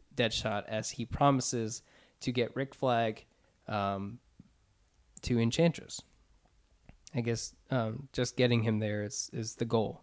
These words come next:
Um, but yeah, this is the, this is a moment where th-, this whole minute really is, is Rick Flag, um, is Deadshot promising Rick Flag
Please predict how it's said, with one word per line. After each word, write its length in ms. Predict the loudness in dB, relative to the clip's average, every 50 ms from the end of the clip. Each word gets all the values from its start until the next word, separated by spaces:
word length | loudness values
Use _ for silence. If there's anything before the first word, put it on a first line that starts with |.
| _ _
Um, 420 | 0 0 2 0 0 -4 -8 -12 -16 -20 _ _ _ _ _ _ -20 _ _ _ -20 -20 _ _ 0
but 320 | 2 2 2 2 -2 0
yeah, 340 | 4 6 6 6 6 4 0
this 300 | 0 0 0 2 4 4
is 160 | 2 2 6
the, 80 | 4 4
this 260 | 4 4 2 2 2
is 80 | 6 6
a 80 | 6
moment 400 | 8 8 8 8 8 6 4 4
where 580 | 2 4 6 6 6 6 4 4 2 0 -2 -6 -10 _ _ _ _ _ _ _ _ _ -20 _ _ _ _ _ _ _ _ _ -6
th-, 160 | -4 -4 -4 0
this 200 | 0 2 2 4
whole 200 | 6 6 8 8
minute 360 | 10 10 10 8 8 4 2
really 300 | 0 0 0 0 -2 -4
is, 320 | -4 -4 -4 -4 -4 -8 -6 -2
is 220 | -2 0 0 0
Rick 240 | 0 0 0 0 0
Flag, 520 | -2 2 4 4 4 4 4 2 0 -2 -6 -10 -8 _
um, 340 | 0 2 2 2 2 0 -4 -6 -12 -18 -18 -20 -20 -20 -20 -20 -20 _ _ _ _ _ -20 -20 _ _
is 140 | -6 -6 0
Deadshot 460 | 4 4 4 4 4 2 2 2 2
promising 640 | 2 4 6 6 6 6 4 2 2 2 2 4 4
Rick 220 | 4 2 2 0
Flag 440 | 0 2 2 4 4 2 -2 -4